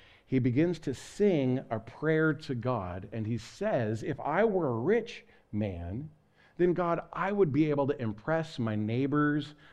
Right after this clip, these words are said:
with all of my wealth. If I were a rich man, I would spoil my wife.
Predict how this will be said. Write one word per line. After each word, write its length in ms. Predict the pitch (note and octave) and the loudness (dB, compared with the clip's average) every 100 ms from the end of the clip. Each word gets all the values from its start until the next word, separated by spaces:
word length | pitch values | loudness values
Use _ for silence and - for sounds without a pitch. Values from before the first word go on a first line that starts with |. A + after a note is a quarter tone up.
| - | -8
with 120 | A2 G#2 | -4 0
all 200 | G#2+ G#2+ | 2 2
of 100 | G2 | 0
my 140 | F#2 | -4
wealth. 520 | G2+ D3 C#3 C#3 - - - - - | 0 0 0 -2 -8 -20 -20 -16 -6
If 100 | A2 | 0
I 140 | A2 | 2
were 160 | G#2 G2+ | 2 2
a 60 | |
rich 340 | G#2+ D3+ D#3+ - | 2 0 0 -2
man, 380 | D3+ D3 D3 C#3+ | 0 0 0 -2
I 120 | A2+ | -2
would 160 | G#2 | -4
spoil 880 | F2 - - D3 D3+ D#3+ D3 D3+ D3 | -8 -14 -6 2 6 8 8 4 2
my 160 | A#2+ G#2 | 0 0
wife. 580 | G2+ A2+ C#3 C#3+ C3+ | 0 0 0 -2 -4